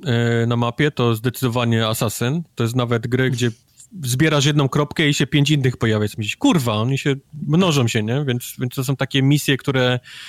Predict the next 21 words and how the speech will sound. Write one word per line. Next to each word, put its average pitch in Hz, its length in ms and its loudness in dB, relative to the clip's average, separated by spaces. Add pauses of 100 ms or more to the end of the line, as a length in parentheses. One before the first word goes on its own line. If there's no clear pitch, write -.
(140)
skończysz 156 400 0
jedno 165 360 2
i 156 80 2
ono 156 180 0
otwiera, 151 420 0
wiesz, 131 240 -2
skrzydło 147 520 0
pięć 151 280 -2
innych, 117 340 2
nie? 127 220 -2
I 135 120 -6
pojawia 127 360 0
ci - 120 -8
się 123 100 -2
pięć 131 240 -2
nowych 120 360 2
gdzieś - 220 -10
tam 113 240 -4
wskaźników 123 580 0
na 110 120 0
tym. 104 200 -4